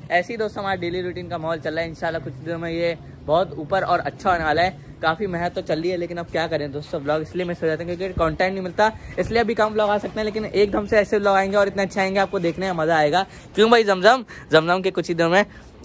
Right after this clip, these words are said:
अच्छे अच्छे partner भी आने वाले हैं ना, इसलिए जमजम बहुत खुश नज़र आ रही है आप लोगों को। और यही बात है कि मुझे, मैं भी बहुत थोड़ा सा खुश नज़र आ रहा हूँ, लेकिन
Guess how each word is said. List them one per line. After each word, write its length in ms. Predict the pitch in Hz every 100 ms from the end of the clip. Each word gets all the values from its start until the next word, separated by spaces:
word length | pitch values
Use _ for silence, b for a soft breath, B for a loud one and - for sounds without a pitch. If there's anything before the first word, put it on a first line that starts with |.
| -
अच्छे 220 | 127 175
अच्छे 160 | 156 160
partner 400 | 123 123 151 160
भी 120 | 160
आने 220 | 127 127
वाले 240 | 123 107 117
हैं 200 | 113 120
ना, 120 | 170
इसलिए 400 | 247 - 147 160
जमजम 320 | 135 135 139
बहुत 200 | 131 139
खुश 220 | - 139
नज़र 160 | 143 127
आ 120 | 120
रही 120 | 113
है 80 | 160
आप 100 | 185
लोगों 180 | 143 123
को। 220 | 113 113 101 B B
और 180 | 135 151
यही 240 | 156 175 196
बात 240 | 143 143
है 100 | 170
कि 100 | 180 170
मुझे, 220 | 139 151
मैं 160 | 143 147
भी 80 |
बहुत 240 | 160 156 160
थोड़ा 120 | 170 160
सा 80 | 160
खुश 180 | 165
नज़र 180 | 151 151
आ 120 | 143 139
रहा 100 | 165
हूँ, 80 | - B B -
लेकिन 260 | 180 214